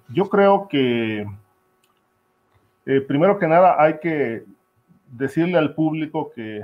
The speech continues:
eh, este, este hecho de narcoelecciones, pues, no es un tema nuevo en el país, si acaso escandaloso por lo que ocurrió el seis de, de junio y que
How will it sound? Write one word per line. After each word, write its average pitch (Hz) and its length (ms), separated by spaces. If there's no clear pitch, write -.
eh, 120 200
este, 147 380
este 170 360
hecho 151 200
de 120 120
narcoelecciones, 127 880
pues, 160 140
no 214 80
es 220 140
un 202 160
tema 196 260
nuevo 156 400
en 117 80
el 110 120
país, 160 460
si 131 120
acaso 151 380
escandaloso 131 840
por 107 120
lo 104 140
que 110 80
ocurrió 117 440
el 131 120
seis 123 360
de, 90 380
de 110 220
junio 131 680
y 113 100
que 104 480